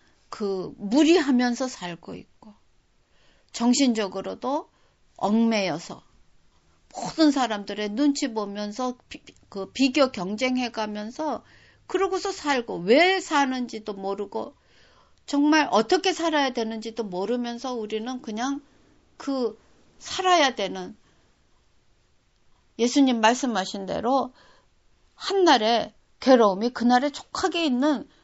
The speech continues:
그러한 우리가 삶을 살면은 우리가 고장이 날 수밖에요. 병이 날 수밖에 없는 거예요.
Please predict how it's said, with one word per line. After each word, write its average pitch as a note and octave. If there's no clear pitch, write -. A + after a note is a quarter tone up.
그러한 G4
우리가 C#4+
삶을 C#4
살면은 B3
우리가 A3
고장이 A3
날 D#3
수밖에요. -
병이 G#3
날 F#3+
수밖에 A3
없는 F#3
거예요. -